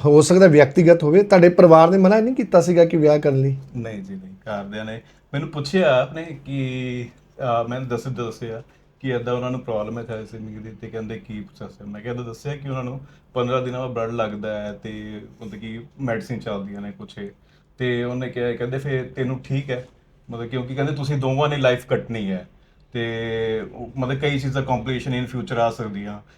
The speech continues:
Speaker 2: ਮਤਲਬ ਸਾਡੇ ਅੱਗੇ, ਮਤਲਬ ਕਿ ਫੈਮਿਲੀ ਪ੍ਰੋਸੈਸ ਅੱਗੇ ਪ੍ਰੋਬਲਮ, ਕਈ ਚੀਜ਼ਾਂ ਹੈਗੀਆਂ ਜੋ ਮਤਲਬ ਫਿਜ਼ੀਕਲੀ ਚੀਜ਼ਾਂ ਹੈਗੀਆਂ।" ਪਰ ਉਹ ਕਹਿੰਦੇ, "ਤੁਸੀਂ," ਇਹ ਕਹਿੰਦੇ, at the end ਉਹਨਾਂ ਦਾ ਇਹ ਸੀਗਾ ਕਿ "ਤੁਸੀਂ,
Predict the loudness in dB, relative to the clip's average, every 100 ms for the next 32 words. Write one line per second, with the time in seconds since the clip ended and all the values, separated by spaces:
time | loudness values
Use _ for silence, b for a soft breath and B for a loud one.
0 | _ -8 -6 -4 -4 -4 -4 -4 -6 -10
1 | -6 -6 -4 -8 -8 -8 -6 -8 -8 -10
2 | -10 -8 -10 -10 -8 -6 -2 -2 -2 -4
3 | -6 -6 -6 -6 -8 -8 -8 -6 -8 -8
4 | -8 -8 -8 -8 -8 -8 -12 -14 _ _
5 | _ -8 -4 0 0 -2 -2 0 0 0
6 | -4 -2 -2 0 0 0 -2 -6 -6 -6
7 | -6 -6 -6 -6 -4 -2 -2 -2 -6 -6
8 | -6